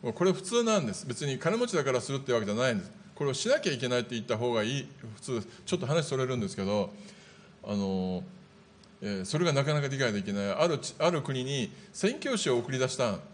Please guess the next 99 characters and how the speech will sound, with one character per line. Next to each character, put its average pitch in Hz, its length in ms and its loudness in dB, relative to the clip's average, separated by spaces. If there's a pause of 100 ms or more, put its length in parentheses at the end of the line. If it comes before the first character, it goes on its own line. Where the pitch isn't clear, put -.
(480)
そ 147 140 -4
し 127 40 -2
て 127 120 2
宣 185 220 2
教 208 180 2
師 143 160 -2
を 123 100 4
送 123 140 -4
り 151 80 0
出 143 120 2
し - 120 -6
て、 139 320 2 (320)
え 110 640 0
ー、 - 40 -16
時 123 180 -4
に 113 100 -2
そ 110 140 -6
こ 135 120 -2
で、 135 220 2 (240)
あ 120 120 0
の、 113 140 2
お 127 60 2
手 202 100 4
伝 160 260 2
い - 20 0
さ 120 120 -2
ん 113 100 2
を 107 40 0
二 160 220 2
人、 117 220 0
そ - 160 -8
し - 80 -10
て 123 280 2 (200)
運 143 120 0
転 202 120 2
手 190 60 4
さ 185 160 0
ん 113 60 2
を 107 40 -2
三 147 220 0
人 151 100 0
雇 151 260 2
お 139 60 2
う - 20 -2
と 110 80 -4
し - 80 -6
た。 76 80 -12 (260)
で、 107 80 2
「な 107 240 6
ん 269 60 2
で 226 100 6
そ 156 180 4
ん 151 40 2
な 147 60 6
も 143 80 4
の、 135 100 2
宣 190 200 4
教 208 120 4
師 190 80 0
で 175 60 6
行 143 80 2
っ - 20 -10
て 147 80 -2
る 135 60 0
の 131 40 4
が、 120 60 4
な 117 120 6
ん - 20 4
で 220 80 4
そ 151 100 -2
ん - 20 0
な 135 180 4
お 120 80 2
手 156 120 2
伝 147 160 4
い 123 40 2
さ 123 160 4
ん 123 80 -2
の 120 160 2
を 117 80 2
雇 120 280 4
う - 20 0
ん 151 60 0
だ」 123 140 8
っ 104 80 -2
て 110 80 -2
い 107 40 0
う 101 40 2
ん 104 60 2
で、 123 240 4 (420)
え、 123 60 0
一 110 60 -2
人 196 140 8
減 143 160 4
ら 156 100 4
さ 165 100 0
れ 147 100 2
た。 117 180 0 (600)
で、 117 220 2